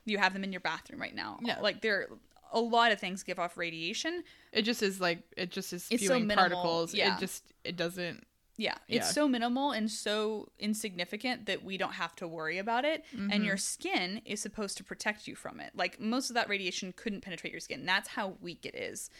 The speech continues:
Speaker 2: Mm.
Speaker 1: And, I mean, you experience radiation when you're at the doctor and they do, like, that's why you're not supposed to get h-,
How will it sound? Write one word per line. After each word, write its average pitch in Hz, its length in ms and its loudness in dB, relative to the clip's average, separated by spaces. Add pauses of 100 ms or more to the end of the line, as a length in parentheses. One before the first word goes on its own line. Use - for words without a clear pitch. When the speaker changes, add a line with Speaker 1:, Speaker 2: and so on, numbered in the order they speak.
(140)
Speaker 2:
Mm. 196 140 -2
Speaker 1:
And, 208 100 2
I 208 40 0
mean, 214 240 -2
you 214 160 -4
experience 180 420 -4
radiation 165 480 -6
when 165 100 -8
you're 151 80 -4
at 175 80 -8
the 185 60 -8
doctor 214 460 -4
and 131 200 -8
they - 280 -8
do, 185 340 -10
like, 240 300 -4 (500)
that's 214 140 -2
why 226 80 6
you're 208 80 6
not 196 80 2
supposed 220 240 -2
to 214 60 -2
get 185 160 4
h-, 196 60 -8